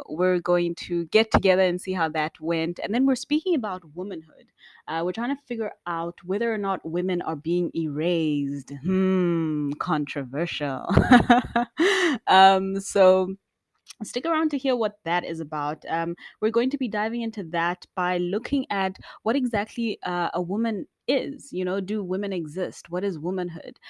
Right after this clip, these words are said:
Um, and then also get into ideas of social constructs.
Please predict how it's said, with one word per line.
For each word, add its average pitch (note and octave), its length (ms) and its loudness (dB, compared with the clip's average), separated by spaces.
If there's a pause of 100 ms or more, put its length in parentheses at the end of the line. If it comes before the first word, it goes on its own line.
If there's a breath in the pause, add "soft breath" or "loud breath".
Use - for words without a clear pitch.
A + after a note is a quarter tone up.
(240 loud breath)
Um, D#3+ 560 -2
and F3+ 200 -2
then F3 400 -2
also G#3 580 -2
get G3 260 -2
into G3 320 -6
ideas F3+ 520 -2
of E3 260 -2
social E3+ 440 -4
constructs. - 920 -10